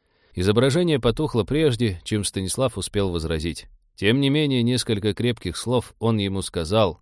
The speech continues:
вогнав блондинок в краску. «Чёрт, надо бежать». Капитан умоляюще поглядел на пилота с доктором. «Вы же сами справитесь, верно?» Те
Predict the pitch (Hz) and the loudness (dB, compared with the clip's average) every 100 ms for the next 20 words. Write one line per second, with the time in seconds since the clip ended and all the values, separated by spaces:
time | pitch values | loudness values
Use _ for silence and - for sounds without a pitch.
0 | - 78 80 95 90 - 90 87 87 92 | -8 -4 -2 0 0 0 -2 -2 -4 -6
1 | 82 - 98 87 - - - _ _ _ | -6 -6 -2 -2 -4 -12 -20 _ _ _
2 | _ _ _ - - - - - - - | _ _ _ -6 -2 -2 -4 -10 -12 -16
3 | - 69 90 92 82 87 78 - - - | -14 -6 -2 0 0 -4 -4 -6 -10 -12
4 | _ _ _ _ - 76 80 113 113 113 | _ _ _ _ -10 -2 4 6 8 8
5 | 123 120 - 101 98 101 98 110 95 87 | 8 8 4 0 2 2 6 4 4 0
6 | 95 113 90 85 107 - - - _ _ | 2 2 0 0 0 0 -6 -16 _ _
7 | _ _ _ _ - 80 85 110 101 - | _ _ _ _ -8 -4 2 4 4 4
8 | 107 120 98 80 120 127 - _ _ _ | 4 4 2 0 0 0 -4 _ _ _
9 | _ _ _ _ - 135 175 | _ _ _ _ 4 4 4